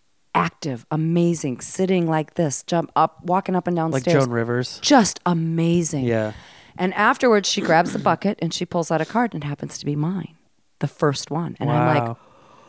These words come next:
Speaker 1: "Oh my God." I'm like, "Tom, Tom, that's my card." He's like, "Shut up. That's not," I'm like, "That's my card. That's my card." And it was a generic question. It's like, "How do you stay in such good shape?" 'Cause I wrote five of 'em.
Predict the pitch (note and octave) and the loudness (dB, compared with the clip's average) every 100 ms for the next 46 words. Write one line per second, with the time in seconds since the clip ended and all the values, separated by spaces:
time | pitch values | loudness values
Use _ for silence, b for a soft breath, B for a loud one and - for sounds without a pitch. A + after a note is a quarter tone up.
0 | b G4+ G#4 G#4 G4 F4+ E4+ - A4 G#4 | b 6 8 8 6 6 4 4 4 4
1 | G4+ G#4 G#4 G#4 A4 G#4+ C#5+ G4 C4 B | 4 4 4 6 6 6 6 6 4 B
2 | B B B3 A3 G3 - D4+ F3 - F3+ | B B -2 -2 -2 -4 0 2 2 2
3 | F#3+ - G#4+ B4 C#5 C5+ D5 D5+ E5+ A4+ | 2 6 4 6 4 4 2 4 4 4
4 | F#4+ C5+ D#5+ E5 - B B B B - | 2 4 6 6 4 B B B B 0
5 | C4 B3+ A3+ A3+ G3 C4+ D4+ C#4+ C4 B3 | 2 2 0 -2 -4 0 4 4 4 2
6 | A#3 G#3+ G3 E3+ G3+ G3 F3 G3 F3 D#3 | 2 2 0 2 2 2 0 0 0 0
7 | D3+ - C#3+ C3 - A2+ G3+ B3+ C#4+ G3+ | -2 -2 -4 -2 -2 -2 2 4 4 4
8 | G3+ D#3+ D3+ B2 A#2 | 4 6 6 4 0